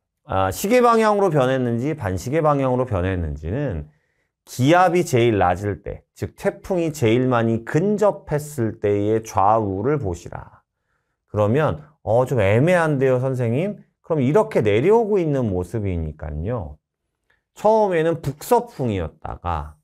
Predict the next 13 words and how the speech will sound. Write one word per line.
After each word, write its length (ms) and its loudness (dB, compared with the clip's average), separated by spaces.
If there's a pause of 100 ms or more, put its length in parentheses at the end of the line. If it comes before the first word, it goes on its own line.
(360)
그쵸? 460 -10 (320)
그 120 -4
다음에는 800 0 (300)
서풍 640 0
계열로 480 2
가고 380 -2
있는 320 -2
거잖아요. 540 -8 (1800)
그럼 180 0
어떻게 260 0
돌았어요? 600 2 (920)
반시계로 480 0
돌았죠. 640 0